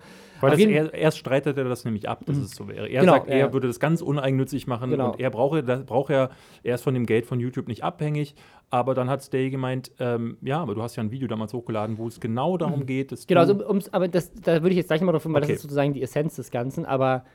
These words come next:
Speaker 2: ähm, was
Speaker 1: Die
Speaker 2: ich, was ich das direkt das erst Spannendste fand, war, dass, dass er sagt so, „Ja, wir haben ja sechsundzwanzigtausend Mitglieder.“ Und dann sagt Stay, „Ja gut, aber ist das nicht eure, eure Facebook-Gruppe? Also was sind das für Mitglieder? Sind die irgendwo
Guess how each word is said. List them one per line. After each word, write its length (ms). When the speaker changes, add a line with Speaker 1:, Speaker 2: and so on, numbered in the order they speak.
Speaker 2:
ähm, 340
was 200
Speaker 1:
Die 80
Speaker 2:
ich, 100
was 100
ich 80
das 120
direkt 240
das 80
erst 160
Spannendste 320
fand, 180
war, 100
dass, 280
dass 260
er 180
sagt 200
so, 80
„Ja, 120
wir 120
haben 100
ja 80
sechsundzwanzigtausend 800
Mitglieder.“ 460
Und 100
dann 140
sagt 240
Stay, 240
„Ja 80
gut, 160
aber 180
ist 100
das 100
nicht 140
eure, 240
eure 180
Facebook-Gruppe? 540
Also 140
was 80
sind 80
das 100
für 80
Mitglieder? 360
Sind 120
die 120
irgendwo 280